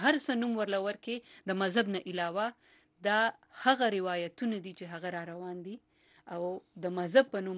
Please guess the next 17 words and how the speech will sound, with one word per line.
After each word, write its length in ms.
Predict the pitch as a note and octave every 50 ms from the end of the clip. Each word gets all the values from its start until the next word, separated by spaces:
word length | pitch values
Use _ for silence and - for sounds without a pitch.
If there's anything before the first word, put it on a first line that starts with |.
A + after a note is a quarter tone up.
| F3+ F3
باندې 260 | E3+ E3+ F3 F3+ - F#3+
تپلی 300 | E3+ - D#3+ D#3+ E3+ E3 -
شوي 240 | - F3 D#3+ - - - -
دي. 80 | - - _ _ _ _ _ _ _ - - -
او 60 | F#3 -
په 60 | G3 F#3
هغې 200 | F#3 F#3 G#3 G#3+ G#3 -
کې 120 | A3 A3+ A#3 A3+ _ _ _ _ _ - F3+
یو 100 | G3+ G3+ F#3+ E3 G3+
دا 100 | G#3 G#3 G3 G#3
هم 100 | A3+ A3 G#3+ A3
دی 100 | A3+ A#3 - _ _ _ _ _ _ -
چې 80 | - F#3 - -
ښځه 300 | A3+ G3 F3+ G#3 G3+ G3 G#3 G#3+ _ _ _ _ _ _ _ _ _ -
په 60 | F3+ E3 - -
کور 220 | A3 A3 G#3+ G#3 -
کې 80 | -